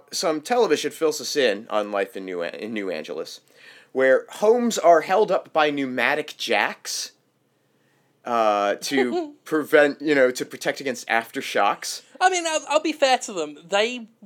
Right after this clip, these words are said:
Speaker 2: they did work harder than they should have on the, the world building
Speaker 1: They
Speaker 2: of this
Speaker 1: commit.
Speaker 2: film.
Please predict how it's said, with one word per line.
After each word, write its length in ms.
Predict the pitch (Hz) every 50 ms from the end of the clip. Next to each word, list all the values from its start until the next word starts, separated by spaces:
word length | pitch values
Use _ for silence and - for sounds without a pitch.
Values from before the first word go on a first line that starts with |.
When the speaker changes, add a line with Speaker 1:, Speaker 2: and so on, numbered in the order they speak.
| 190 _ _
Speaker 2:
they 200 | - 214 254 302
did 340 | 294 - - 254 320 330 - _ _ _ _ _ _ _ _ -
work 340 | 190 226 233 233 226 -
harder 460 | - - 220 220 233 233 226 - 247 226
than 260 | 202 214 208 208 202
they 120 | 196 190 185
should 360 | - - - - 220 208 208 -
have 320 | 175 147 143 143 135 -
on 220 | - 156 156 151 147
the, 280 | 147 147 147 143 143 139 _
the 100 | 151 143
world 380 | 143 156 151 147 143 143 - -
building 220 | 151 143 139 147
Speaker 1:
They 240 | 131 196 196 226 226
Speaker 2:
of 40 | -
this 100 | - -
Speaker 1:
commit. 320 | 226 214 208 202 160 -
Speaker 2:
film. 260 | 151 143 139 131 117